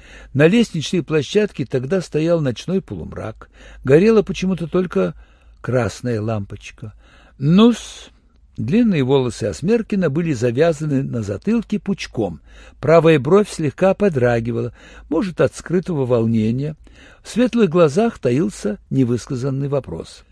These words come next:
Неужели он так и скажет? Вот получите, мол.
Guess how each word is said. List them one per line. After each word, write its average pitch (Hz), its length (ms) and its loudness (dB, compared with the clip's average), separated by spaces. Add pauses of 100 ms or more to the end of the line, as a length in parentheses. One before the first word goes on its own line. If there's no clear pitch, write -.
(720)
Неужели 123 440 2
он 240 160 2
так 214 280 -2
и 196 40 -2
скажет? - 560 -6 (1300)
Вот 147 220 0
получите, 165 600 -8
мол. - 220 -20